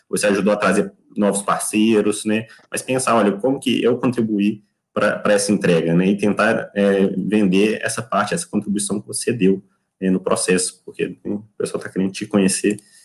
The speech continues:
Então, acho que essa é uma dica, né? Na hora não ficar querendo se, modéstia demais, né, nesse momento. É, bom, Fê,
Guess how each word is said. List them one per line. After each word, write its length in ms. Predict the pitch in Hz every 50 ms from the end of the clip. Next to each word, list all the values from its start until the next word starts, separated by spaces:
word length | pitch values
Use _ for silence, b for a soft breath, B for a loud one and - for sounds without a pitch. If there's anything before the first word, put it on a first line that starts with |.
| b b b
Então, 140 | - - -
acho 180 | 170 - - -
que 400 | 190 190 104 104 101 - - - _
essa 180 | - - - 95
é 20 |
uma 140 | 95 107 107
dica, 340 | 101 107 90 85 - - -
né? 140 | - 90 92
Na 240 | 92 87 92 92 90
hora 240 | 87 90 92 92
não 140 | 95 98 95
ficar 420 | 101 - 107 - - 98 98 98 95
querendo 520 | - - 92 95 92 98 98 101 101 101 - _ _ _ _ _ _ _ _ _ _
se, 240 | - - - - - -
modéstia 800 | - - - - 104 - 107 101 101 95 92 98 101 101 101 104
demais, 560 | 95 101 101 101 98 98 95 90 - - - _ _ _ _ _
né, 360 | - - 92 98 95 117 120 - _ _ _ _ _ _ _ _ _ _
nesse 280 | - - 98 98 - 110
momento. 420 | 104 117 117 95 87 95 - - _ _ _ _ _ _ _ _ b b b b b b b _ _ _ -
É, 460 | 98 101 101 101 101 101 101 101 -
bom, 560 | - - 113 113 110 101 95 95 92 - - - _ _ _ _ -
Fê, 340 | - - 113 110 113 104 95